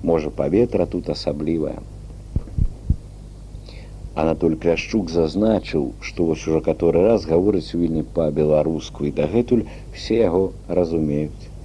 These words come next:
Адказваюць, хто як хоча, зазвычай па-польску ці па-расейску. А гэтым разам, кажа Кляшчук, зайшоў ва ўстанову. Я ёй па-беларуску, а яна мне павольна па-літоўску.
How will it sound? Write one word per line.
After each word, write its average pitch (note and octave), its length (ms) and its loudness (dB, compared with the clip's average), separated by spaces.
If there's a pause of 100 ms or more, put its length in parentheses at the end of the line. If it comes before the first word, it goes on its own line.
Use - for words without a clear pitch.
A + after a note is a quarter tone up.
(520)
Адказваюць, A#2 640 2
хто D2 220 0
як C#2 160 -2
хоча, G2+ 400 2
зазвычай D2+ 560 0
па-польску D#2 720 0
ці D2+ 160 -6 (100)
па-расейску. D#2 920 -2 (600)
А C#2 160 -6
гэтым F2+ 360 0
разам, G#2 440 2
кажа D#2 300 0
Кляшчук, D#2 580 -2 (340)
зайшоў F2+ 540 2
ва A2 160 6
ўстанову. G2 680 2 (760)
Я G2+ 160 4
ёй C#3 140 6 (220)
па-беларуску, A2+ 840 2 (300)
а F#2 120 4
яна C#3+ 180 6
мне A#2 200 0 (180)
павольна E2+ 600 2 (160)
па-літоўску. B2 960 2